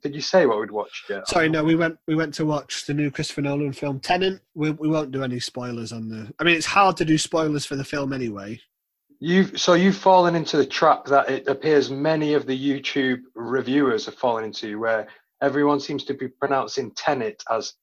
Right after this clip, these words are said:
Speaker 1: Tenant.
Speaker 2: I said Tenet.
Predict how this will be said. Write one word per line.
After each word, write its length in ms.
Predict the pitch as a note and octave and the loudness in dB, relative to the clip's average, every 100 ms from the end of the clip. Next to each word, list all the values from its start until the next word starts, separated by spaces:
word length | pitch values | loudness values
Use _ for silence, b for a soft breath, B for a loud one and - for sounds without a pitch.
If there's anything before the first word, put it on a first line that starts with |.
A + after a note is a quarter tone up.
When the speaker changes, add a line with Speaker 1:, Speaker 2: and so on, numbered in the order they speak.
| - | -8
Speaker 1:
Tenant. 540 | - D3 A#2+ G2+ - - _ _ _ _ _ _ - | -4 -2 -2 -6 -18 -20 _ _ _ _ _ _ -10
Speaker 2:
I 100 | D3+ | -8
said 220 | - D3 | -8 -8
Tenet. 580 | - E3 A#2 - - | -4 -4 -4 -8 -16